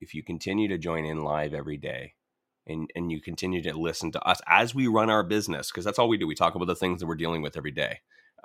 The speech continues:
on top of other things. You will learn everything you need to know within one year. If you just listen in every morning <laughs> and join in, uh, live, ideally, and ask your questions. If you do that for a year, you will have everything you know, and you will not need to spend a penny.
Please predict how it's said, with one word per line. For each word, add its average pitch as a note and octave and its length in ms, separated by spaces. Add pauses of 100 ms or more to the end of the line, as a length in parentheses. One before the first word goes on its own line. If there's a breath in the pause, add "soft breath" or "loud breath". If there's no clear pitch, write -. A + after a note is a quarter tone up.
(140)
on F2 120
top D#2 200
of D#2 80
other E2 240
things. - 240 (400 loud breath)
You G#2+ 240
will G#2 300
learn A2 340
everything G2+ 460
you F2 120
need F2 260
to F2 120
know E2 300
within D#2+ 400
one D2+ 200
year. D2 300
If - 160
you F2 60
just E2+ 180
listen E2+ 260
in D#2+ 200 (160)
every D2+ 200
morning D#2+ 440
<laughs> - 600
and D2 80
join D2+ 200
in, E2 260
uh, - 140
live, D#2+ 340
ideally, D2 640
and D2+ 80
ask D#2 260
your F#2+ 100
questions. - 440
If - 80
you D#2 80
do A2 160
that A#2+ 240
for G#2 140
a F#2+ 40
year, F2 240
you D2 140
will D2 120
have D#2 180
everything G#2 340
you G2 80
know, E2 220
and D#2+ 80
you D#2 100
will E2 120
not D#2+ 200
need D2+ 140
to - 40
spend A#1 200
a - 40
penny. - 240